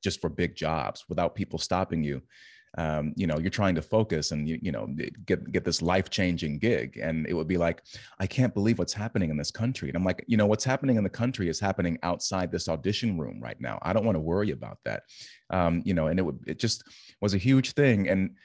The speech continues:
so this idea that the country was being taken over by this new,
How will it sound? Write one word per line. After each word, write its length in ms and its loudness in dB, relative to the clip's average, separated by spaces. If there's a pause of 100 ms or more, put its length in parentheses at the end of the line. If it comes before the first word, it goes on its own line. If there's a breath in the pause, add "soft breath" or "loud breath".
(140 soft breath)
so 180 6
this 180 2
idea 520 4
that 200 2 (920 soft breath)
the 400 0 (300)
country 440 -2
was 160 -2
being 280 2
taken 400 0
over 380 0
by 180 -4
this 220 -6
new, 420 2